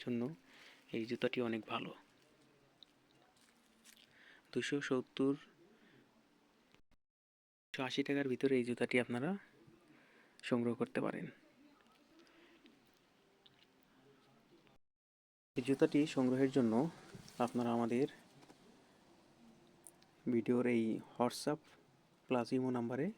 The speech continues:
যোগাযোগ করতে পারেন। এই নাম্বার ব্যতীত অন্য কোনো নাম্বারে যোগাযোগ করবেন না, শুধুমাত্র আমাদের একটি নাম্বারই ব্যবহার করা হয়ে থাকে। আর জুতাটি সংগ্রহের জন্য কোনো প্রকার অগ্রিম পেমেন্ট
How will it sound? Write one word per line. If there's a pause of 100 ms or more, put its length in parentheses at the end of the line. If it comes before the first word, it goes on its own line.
(140)
যোগাযোগ
করতে
পারেন। (1200)
এই
নাম্বার
ব্যতীত (120)
অন্য (100)
কোনো (100)
নাম্বারে (120)
যোগাযোগ
করবেন
না, (1160)
শুধুমাত্র
আমাদের (120)
একটি (100)
নাম্বারই (200)
ব্যবহার
করা
হয়ে
থাকে। (3250)
আর
জুতাটি (100)
সংগ্রহের
জন্য (300)
কোনো (100)
প্রকার (100)
অগ্রিম
পেমেন্ট